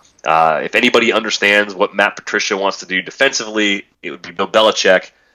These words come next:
Um, so I'm not really worried at all about New England, uh, putting points on the board. I think it's just a matter of how much do you think the Lions can get off the mat? Can they,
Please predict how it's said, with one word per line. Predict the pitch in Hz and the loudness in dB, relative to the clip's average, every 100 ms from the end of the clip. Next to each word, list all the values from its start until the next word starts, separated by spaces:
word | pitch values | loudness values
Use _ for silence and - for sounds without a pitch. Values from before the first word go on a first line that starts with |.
| _ _ | _ _
Um, | - 78 80 | -2 0 0
so | - | 0
I'm | 107 | 0
not | 120 113 | 2 2
really | 107 107 98 92 | 2 2 0 -6
worried | 90 98 98 90 | -4 -2 0 0
at | 90 | 0
all | 87 95 90 | 6 6 6
about | 87 90 87 - _ _ _ _ | 4 2 2 0 _ _ _ _
New | 98 | -2
England, | 104 104 98 90 90 _ 90 | -2 0 -4 -4 -12 _ -6
uh, | 82 82 | -4 -2
putting | - 92 | -2 -2
points | - 101 98 92 | 0 4 4 4
on | 95 | 0
the | |
board. | 90 87 90 90 | -2 2 4 4
I | |
think | - 85 | 0 -6
it's | 85 | -8
just | 90 - | -8 -6
a | |
matter | 90 90 87 | 0 2 4
of | 85 78 - - | 2 -2 -10 -6
how | - 107 | 0 2
much | 110 104 | 2 0
do | - | -2
you | |
think | 104 101 | -4 -4
the | |
Lions | 90 92 95 95 92 87 | 0 2 4 2 0 -6
can | 95 87 - _ _ _ _ - | -10 -10 -14 _ _ _ _ -2
get | 117 | 2
off | 107 101 - - | 4 4 0 -12
the | 98 | -10
mat? | 87 85 78 - | -8 -6 -6 -10
Can | - | -10
they, | 90 85 85 - | -6 -4 -4 -6